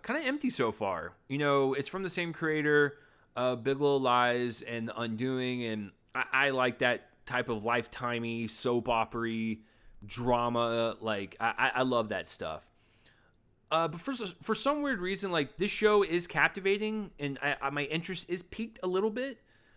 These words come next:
but it, it's not like the hook, line, and sinker effect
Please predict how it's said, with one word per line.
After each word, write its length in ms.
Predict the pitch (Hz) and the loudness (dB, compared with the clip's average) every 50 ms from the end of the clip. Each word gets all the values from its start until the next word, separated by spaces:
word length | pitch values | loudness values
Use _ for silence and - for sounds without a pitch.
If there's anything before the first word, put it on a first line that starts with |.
| - - - | -20 -12 0
but 140 | - 180 214 | 6 6 6
it, 100 | 202 - | 6 6
it's 160 | 170 - - | 2 -6 -2
not 300 | 190 208 214 233 226 208 | 2 2 4 2 2 2
like 320 | 196 185 170 147 - - - _ _ _ _ _ _ _ _ _ _ _ _ - | 2 2 2 2 0 -6 -20 _ _ _ _ _ _ _ _ _ _ _ _ -10
the 200 | 127 123 151 135 | -2 0 0 2
hook, 280 | 131 185 214 208 208 175 | 4 4 4 4 2 0
line, 220 | 180 170 170 165 | 2 2 4 4
and 140 | 151 135 123 | 2 0 0
sinker 480 | - - - - 185 175 - - 143 117 | -2 -4 -2 -2 -2 -2 0 0 0 0
effect 560 | 107 - - 120 110 101 98 - - - - | 0 -2 -2 -4 -2 -2 -4 -6 -8 -12 -12